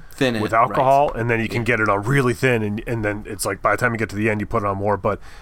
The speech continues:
Speaker 2: uh, as environmentalists, like, that's just not cool.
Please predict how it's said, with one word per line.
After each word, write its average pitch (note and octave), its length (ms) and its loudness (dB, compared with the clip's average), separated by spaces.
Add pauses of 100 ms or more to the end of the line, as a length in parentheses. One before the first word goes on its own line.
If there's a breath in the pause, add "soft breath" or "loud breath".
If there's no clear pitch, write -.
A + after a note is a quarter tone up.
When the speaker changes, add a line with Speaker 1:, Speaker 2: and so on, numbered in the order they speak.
(420 loud breath)
Speaker 2:
uh, G#2 420 4 (180)
as E3+ 640 -2
environmentalists, A2+ 760 2 (480)
like, G#2 140 -6
that's F#2 220 -6
just F#2+ 160 -6
not E2+ 200 -6
cool. F2+ 360 -6